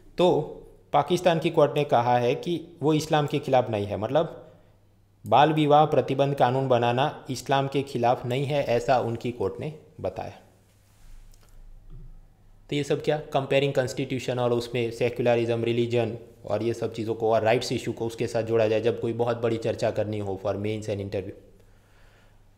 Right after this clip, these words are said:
पेज फोर्टीन, इकोनॉमी में कुछ खास काम का नहीं। आरबीआई ने करंट अकाउंट एक्सपोजर नॉर्म्स में कुछ सख्ती या आसानी दिखाई, वो ऐसा है आपके पास, बिजनेसमैन के पास करंट अकाउंट हो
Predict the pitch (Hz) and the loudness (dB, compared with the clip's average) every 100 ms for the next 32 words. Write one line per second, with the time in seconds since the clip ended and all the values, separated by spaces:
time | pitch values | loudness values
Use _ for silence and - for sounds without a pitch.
0 | _ _ 175 180 185 175 185 180 160 156 | _ _ 2 2 4 2 4 2 4 4
1 | 165 170 170 170 165 - - - - 135 | 4 2 2 0 -2 -4 -4 -2 2 2
2 | - 127 117 120 117 113 123 135 147 143 | 2 0 2 2 0 2 4 4 6 6
3 | 143 139 139 143 139 135 135 135 135 - | 6 4 6 6 6 4 4 2 -2 -6
4 | - 135 - 135 127 123 123 123 123 123 | -2 -2 0 2 4 4 2 0 -2 -2
5 | 120 120 120 - - 120 - 123 120 113 | -2 0 -4 -4 -4 -4 -4 0 4 4
6 | 107 113 113 117 120 117 117 123 131 147 | 4 2 2 0 0 -2 0 2 4 4
7 | 147 151 135 127 113 131 131 135 127 127 | 4 4 2 2 -2 0 0 -2 -4 -4
8 | 123 123 120 120 120 120 131 131 131 117 | -2 -2 -2 0 0 0 0 2 2 2
9 | 110 104 104 - | 0 -2 -6 -8